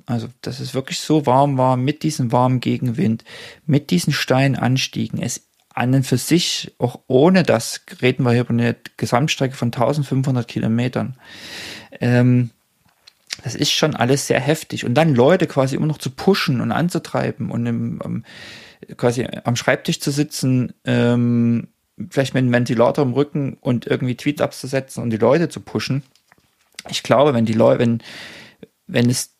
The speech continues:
da zu schwerwiegenden Unfällen kommt, weil sich Leute über ihre Grenzen hinaus pushen und es dann was passiert, ich glaube nicht, dass die Leute dann auch die Verantwortung übernehmen und sagen, „Scheiße,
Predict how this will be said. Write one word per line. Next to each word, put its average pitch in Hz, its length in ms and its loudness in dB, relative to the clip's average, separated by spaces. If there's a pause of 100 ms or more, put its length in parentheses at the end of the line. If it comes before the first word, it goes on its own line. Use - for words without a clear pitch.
da 165 380 4
zu 127 560 0 (920)
schwerwiegenden 143 720 0
Unfällen 135 580 2
kommt, 110 300 0
weil - 120 -4
sich 110 180 -10
Leute 117 380 0 (200)
über 160 340 4
ihre 131 200 0
Grenzen 127 400 -2
hinaus 113 280 -2
pushen 110 520 -2 (480)
und 110 100 -4
es - 240 -8 (380)
dann 151 260 -2
was 147 160 0
passiert, 131 480 -2
ich - 120 -10
glaube - 240 0
nicht, 143 180 0
dass 160 140 -4
die - 80 -2
Leute 120 560 2 (480)
dann 120 180 -2
auch 135 80 -2
die 127 140 -4
Verantwortung 131 460 2
übernehmen 120 480 0
und 113 120 -2
sagen, 117 280 -2
„Scheiße, 139 480 -2